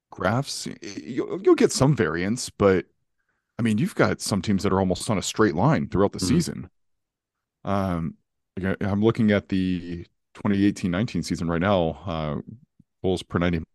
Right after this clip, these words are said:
Speaker 1: minutes. Brighton has almost no variance at all. So i-, it's almost a straight line across the board. So, um, you know, same thing with, uh, Huddersfield, which, you know, point, uh,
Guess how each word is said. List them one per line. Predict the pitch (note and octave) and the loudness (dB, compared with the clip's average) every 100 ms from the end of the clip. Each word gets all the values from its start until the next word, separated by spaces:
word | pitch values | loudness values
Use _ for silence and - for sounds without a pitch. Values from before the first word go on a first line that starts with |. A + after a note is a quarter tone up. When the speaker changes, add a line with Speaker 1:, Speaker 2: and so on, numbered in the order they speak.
| _ _ _ _ | _ _ _ _
Speaker 1:
minutes. | G2+ G2 - - - - _ _ - | 2 2 0 -8 -18 -20 _ _ -8
Brighton | - F#2 C3 F#2+ F2+ - _ _ - | 2 4 4 2 -2 -4 _ _ 0
has | G2 F2+ A2+ - _ _ _ | 0 0 -10 -14 _ _ _
almost | G2+ A2 - | -2 0 4
no | G2+ | 4
variance | G2 G2 F2 | 6 4 4
at | - | 0
all. | B2+ - - _ _ _ _ _ _ - | 0 -2 -14 _ _ _ _ _ _ -10
So | - E2+ | 0 4
i-, | |
it's | G2+ G#2 A2 B2 - | 6 6 6 4 4
almost | D3+ A#2 | 2 2
a | - | 0
straight | - A#2 A#2 | -2 0 0
line | A2 D3 | 2 2
across | A2+ - A2 - | 0 -2 -2 -2
the | G2+ | -6
board. | - - - - - _ _ _ _ _ _ _ _ - _ _ | -4 -2 -6 -10 -20 _ _ _ _ _ _ _ _ -20 _ _
So, | - - A#2+ A2 G2+ - - | -8 0 4 4 2 -6 -12
um, | G#2 G#2 F#2+ F2 F#2 F2 D#2+ _ - | -8 -6 -6 -8 -8 -8 -8 _ -6
you | G2+ | -4
know, | - | -2
same | - - A#2+ A#2+ | -4 0 0 2
thing | B2 A#2 | 2 6
with, | A2+ G#2 | 4 4
uh, | A2 G#2 G2 F#2 _ _ _ | 2 4 2 0 _ _ _
Huddersfield, | D3+ C3+ A2 - F#2 E2+ F#2 | 0 0 -2 -4 -2 -2 -2
which, | G2 - - _ _ _ _ _ | -4 -6 -18 _ _ _ _ _
you | - | -6
know, | B2+ F2+ E2 - - _ _ _ _ _ _ _ _ | -4 -2 -4 -8 -16 _ _ _ _ _ _ _ _
point, | C3+ B2 - | 2 2 4
uh, | G#2+ G2 | 4 6